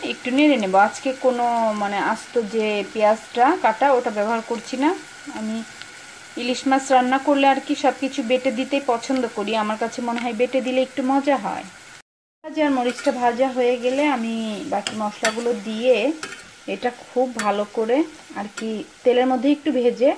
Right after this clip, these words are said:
তারপর পানি দিয়ে দিব। প্রত্যেকটা রান্নায় depend করে মশলা কষানোর উপর। মশলা যত বেশি ভালো হয় কষানো, তত বেশি, আহ, তরকারিটার taste হয়। আর আমি আসলে কোনো রান্নাতেই অত আহামরি মশলা ব্যবহার করি না,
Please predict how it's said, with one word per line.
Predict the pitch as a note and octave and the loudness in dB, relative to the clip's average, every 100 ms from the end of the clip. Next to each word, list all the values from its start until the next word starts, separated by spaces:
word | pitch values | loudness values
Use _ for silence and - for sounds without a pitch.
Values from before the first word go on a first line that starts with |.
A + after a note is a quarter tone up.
| - | -2
তারপর | A#3 D#4 A#3+ | -4 -2 -2
পানি | C4 C#4+ B3 | 0 2 2
দিয়ে | F#3 E3+ | 0 -4
দিব। | D#3+ D3+ | -4 -8
প্রত্যেকটা | - - - - - - - - - _ _ _ _ _ - E4 - F4 D#4 | -8 -12 -20 -20 -20 -20 -20 -20 -20 _ _ _ _ _ -12 -12 -2 4 6
রান্নায় | C4+ C4 C#4 | 6 4 2
depend | B3 B3 C4 C4 - | 2 0 0 0 4
করে | B3+ B3+ C4 | 6 8 6
মশলা | A#3+ A#3 - - B3+ C4 | 4 0 0 2 2 4
কষানোর | C4+ C4+ C#4 A#3 F3+ | 0 2 0 0 -2
উপর। | F3 F#3+ G#3+ B3+ | -2 0 2 2
মশলা | G#3+ G3+ - B3 G3+ | -2 -4 0 0 2
যত | G3+ G3+ - | 2 2 4
বেশি | C4 A3+ A3 - | 4 4 0 -2
ভালো | A3 A3+ A3 A3+ | -4 0 2 2
হয় | A#3 A#3 A#3 | 2 0 0
কষানো, | A3+ - B3+ C#4+ - - - - - - - B3 | -2 0 0 2 0 -4 -20 -20 -20 -20 -2 2
তত | C4 D4+ | 2 4
বেশি, | D4 C#4+ - C#4+ C#4 C4+ - | 2 2 2 2 2 -2 -6
আহ, | G3+ G3+ G3+ | -2 -2 2
তরকারিটার | A#3 A#3+ B3+ C#4 C#4 | 2 2 0 0 -2
taste | D4 D4+ D4+ - | 2 0 0 -2
হয়। | G#3+ G#3+ B3+ - | 0 2 0 0
আর | A3+ A#3 A#3+ | 2 4 4
আমি | - A#3+ C#4+ D4 | 2 2 4 6
আসলে | C#4 C#4 C4 C4+ | 4 0 -2 0
কোনো | B3+ B3+ | 2 2
রান্নাতেই | A#3+ G#3+ A3+ A3+ C4 C4 C4 B3+ | 2 2 -2 -2 0 0 0 -2
অত | - G#3+ - | -2 -4 0
আহামরি | A#3 G#3+ F3+ G#3 A#3+ A#3+ A#3+ A#3+ | 0 2 0 0 -2 -2 -2 -2
মশলা | A3+ G3+ - A#3+ | -2 -4 -2 0
ব্যবহার | G#3+ F#3 A3+ F#3+ | 2 2 0 -2
করি | G3+ G3+ | -4 -4
না, | G3+ C4 | -4 -4